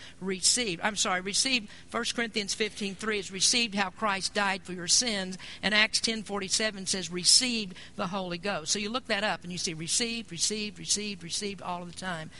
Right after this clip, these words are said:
Now, if you're good at this, and you have a concordance or you have a computer, it's real easy to do. Look up the word accept.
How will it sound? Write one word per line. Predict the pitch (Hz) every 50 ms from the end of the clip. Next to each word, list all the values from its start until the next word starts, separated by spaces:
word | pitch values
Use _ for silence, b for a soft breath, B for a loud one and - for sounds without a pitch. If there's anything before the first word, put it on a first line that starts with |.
| B B B B
Now, | B 190 196
if | 196 -
you're | 233 226
good | 185 180 247 294 285 -
at | - - -
this, | 190 185 208 208 - - - - - B B B B
and | - 190 196
you | 202 196
have | 202 214 214 190
a | 175 165 - -
concordance | - 196 190 - 220 220 220 220 208 202 202 196 -
or | 190
you | 180 185 185
have | 190 190 190
a | 190
computer, | 190 190 185 180 - - 226 226 220 208 190 190 196 190 B B B
it's | B -
real | 208 226 220 202
easy | 208 214 180 175 190 175
to | 175
do. | 170 214 214 180 185
Look | 196 196 -
up | 196 -
the | 185
word | 185 190 185 170
accept. | 165 - - - - 185 170 147 - - - -